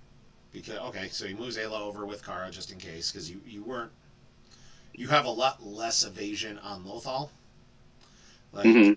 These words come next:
Speaker 1: even if you were to say that, so now what was the point, really, of moving them to the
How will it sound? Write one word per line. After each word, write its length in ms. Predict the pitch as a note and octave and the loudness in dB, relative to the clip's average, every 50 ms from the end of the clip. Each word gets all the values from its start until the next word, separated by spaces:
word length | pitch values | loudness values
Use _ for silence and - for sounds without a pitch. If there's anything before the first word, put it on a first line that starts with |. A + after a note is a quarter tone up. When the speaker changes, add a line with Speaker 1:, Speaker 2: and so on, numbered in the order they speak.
| - - - | 4 0 -4
Speaker 1:
even 240 | D3 D3+ D#3 D3+ | -2 0 0 -2
if 180 | C#3 C3+ B2+ B2+ | -4 -6 -6 -8
you 140 | C3 C3 A#2+ | -8 -6 -6
were 220 | A#2 C#3+ D3 D3 | -4 -4 -4 -4
to 120 | B2+ A#2+ A2+ | -4 -4 -2
say 240 | - - A2+ A2 G#2 | -2 -2 -2 -4 -6
that, 280 | G2+ G2 G2 G2+ - - - - - - - - - - - - - - - - - - - - - - - - - - - - - - - - - - - | -6 -6 -8 -8 -10 -12 -18 -20 -20 -20 -20 -20 -20 -20 -20 -20 -20 -20 -20 -20 -20 -20 -20 -20 -20 -20 -20 -20 -20 -20 -20 -20 -20 -20 -20 -20 -20 -20 -16
so 160 | - - - A3 | -14 -10 -8 -6
now 60 | A3+ C4+ | -4 -4
what 100 | F#4 G4+ | -4 -4
was 120 | G4 - | -4 -4
the 80 | - D3+ | -6 -6
point, 220 | - - D#3+ D3+ - | -8 -8 -8 -8 -8
really, 240 | - A#2+ B2 G#2+ F#2 | -8 -8 -8 -8 -8
of 60 | F#2 | -8
moving 240 | A2 A#2+ A#2+ A#2 G2+ | -8 -8 -8 -8 -10
them 180 | G#2+ A2 A2 G#2+ | -10 -12 -12 -12
to 120 | - - | -12 -12
the 200 | - G2 F2+ F2 | -10 -10 -10 -12